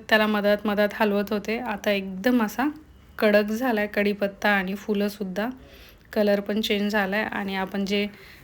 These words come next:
पेस्ट बनवली होती ती पण चांगली त्याच्यामध्ये व्यवस्थित अशी उकळून शिजून निघलेली आहे. आता गॅस बंद केलाय आणि हे तेल जे आहे तर दोन दिवस आपल्याला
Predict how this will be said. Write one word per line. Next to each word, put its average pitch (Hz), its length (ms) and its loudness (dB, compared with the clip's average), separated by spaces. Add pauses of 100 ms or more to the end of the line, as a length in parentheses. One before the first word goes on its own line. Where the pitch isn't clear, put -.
(140)
पेस्ट 214 280 2
बनवली 208 360 0
होती 202 440 -4 (220)
ती 214 100 0
पण 214 200 -2
चांगली 208 460 0 (480)
त्याच्यामध्ये 196 480 -2
व्यवस्थित 202 600 -4
अशी 262 240 -2 (160)
उकळून 214 500 -2
शिजून 202 400 -2
निघलेली 196 480 -2
आहे. 202 240 2 (720)
आता 208 100 -4 (100)
गॅस 196 280 2
बंद 214 380 4
केलाय 240 460 2
आणि 190 340 -4
हे 190 160 -6
तेल 247 440 2
जे 254 120 4
आहे 240 320 2 (100)
तर 208 80 0
दोन 214 480 6
दिवस 247 340 4
आपल्याला 196 400 0